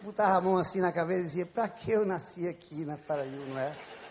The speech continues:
Que aí vem o fenótipo, o genótipo, aquela coisa, e me deixa com um metro e sessenta e dois.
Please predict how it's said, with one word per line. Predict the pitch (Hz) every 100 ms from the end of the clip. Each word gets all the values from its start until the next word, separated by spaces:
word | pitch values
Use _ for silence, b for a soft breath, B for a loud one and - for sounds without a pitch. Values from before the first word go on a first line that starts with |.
| - -
Que | - 208
aí | 214
vem | 175 131 208 240 226
o |
fenótipo, | 165 - 190 175 165 185 190 - - 151
o |
genótipo, | 139 165 151 160 170 170 - 160
aquela | 156 170
coisa, | 151 - 190 202 185
e | 196
me | 196
deixa | 151 196 202
com | 180
um | 180
metro | 202 208
e |
sessenta | 202 180 202 190
e |
dois. | 165 165 196 196 196